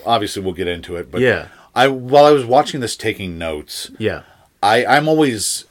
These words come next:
Speaker 1: because Repo Man is my favorite movie,
Speaker 2: Yes.
Speaker 1: I'm always searching for that Repo Man energy.
Speaker 2: Mm-hmm. What,
Speaker 1: This
Speaker 2: what is Repo Man energy?
Speaker 1: It's hard to describe.
Speaker 2: Okay.
Speaker 1: It's like pornography. <laughs>
Speaker 2: Okay.
Speaker 1: I know it when I see it.
Speaker 2: Gotcha. All right.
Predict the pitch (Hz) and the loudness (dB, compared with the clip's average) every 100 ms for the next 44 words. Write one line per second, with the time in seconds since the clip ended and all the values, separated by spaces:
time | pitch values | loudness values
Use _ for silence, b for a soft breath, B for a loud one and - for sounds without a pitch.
0 | 117 131 147 127 110 107 101 92 90 85 | -10 -4 -2 -2 -4 -4 -4 -6 -8 -10
1 | 92 90 90 85 85 82 76 82 104 92 | -10 -8 -8 -8 -10 -12 -10 -10 -8 -8
2 | - - 120 127 127 - 123 117 123 - | -8 -4 0 2 2 0 -4 -4 -6 -10
3 | 107 92 90 101 104 95 90 90 87 87 | -6 -6 -6 -8 -8 -6 -6 -6 -10 -12
4 | 90 92 104 110 113 _ 120 113 110 104 | -10 -8 -8 -8 -14 _ -8 -6 -6 -6
5 | 98 147 143 147 202 135 131 127 110 101 | 6 8 8 6 4 0 0 0 -2 -2
6 | 85 78 - - - - 143 180 190 180 | -8 -14 -18 -18 -10 -4 0 6 6 4
7 | 147 - 110 104 113 107 - - 107 95 | -4 -2 4 4 4 0 -8 -8 -4 2
8 | 131 156 147 - 123 92 80 73 62 57 | 2 4 2 0 -4 -4 -4 -8 -16 -18
9 | _ - - - - - - 508 - - | _ -6 -4 -6 -2 -2 2 2 2 0
10 | - 622 - - B B B 143 147 135 | 0 -2 0 -2 B B B 0 4 6
11 | 151 147 143 139 127 117 110 110 - 69 | 4 4 2 2 0 -4 -4 -4 -6 -10
12 | 62 - 117 107 - 76 - - 110 98 | -10 -2 0 0 -4 -12 -14 -6 -2 -2
13 | 80 | -4